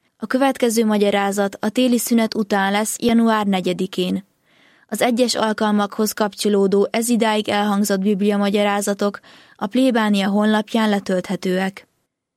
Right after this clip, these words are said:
Január ötödikén folytatódnak az első pénteki missziós konferenciabeszédek a magyar családokhoz a Városmajori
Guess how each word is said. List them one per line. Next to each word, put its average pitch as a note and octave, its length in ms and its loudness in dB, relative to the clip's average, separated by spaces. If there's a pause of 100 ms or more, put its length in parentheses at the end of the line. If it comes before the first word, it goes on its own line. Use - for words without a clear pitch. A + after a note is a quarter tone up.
(580)
Január C4 500 4
ötödikén G#3 640 -2
folytatódnak A3 800 2
az A3 140 -2
első A#3 360 0
pénteki G#3 540 0
missziós A3+ 520 2
konferenciabeszédek G3+ 1300 -2
a A3+ 40 2
magyar A3 340 4
családokhoz G3+ 840 0
a G#3 120 -2
Városmajori A3+ 840 2